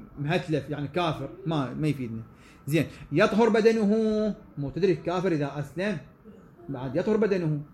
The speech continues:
هذا يشمل المرتد الفطري، زين، وهكذا. إذن السؤال،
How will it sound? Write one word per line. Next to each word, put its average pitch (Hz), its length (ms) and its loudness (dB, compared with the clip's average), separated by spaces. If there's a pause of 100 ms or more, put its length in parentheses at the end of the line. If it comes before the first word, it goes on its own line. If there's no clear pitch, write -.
(220)
هذا 202 220 2
يشمل 214 440 4
المرتد 214 460 4
الفطري، 208 720 2 (680)
زين، 139 300 -2 (300)
وهكذا. 139 1080 0 (380)
إذن 185 300 0 (460)
السؤال، 160 500 -2